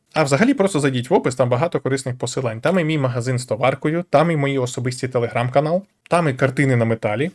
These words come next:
вони, до речі, шикарні, там і книжечку можна замовити. Абсолютно все внизу.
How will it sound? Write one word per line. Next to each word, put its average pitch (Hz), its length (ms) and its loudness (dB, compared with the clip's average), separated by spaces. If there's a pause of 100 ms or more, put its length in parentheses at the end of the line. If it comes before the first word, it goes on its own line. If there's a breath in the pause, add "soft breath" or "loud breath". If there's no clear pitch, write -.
(100)
вони, 127 240 2
до 117 100 2
речі, 113 240 -4
шикарні, 123 480 -4
там 165 220 4
і 135 40 -4
книжечку 117 440 -8
можна 117 280 -6
замовити. 120 500 -6 (100)
Абсолютно 185 500 2
все 151 220 2
внизу. 120 340 -6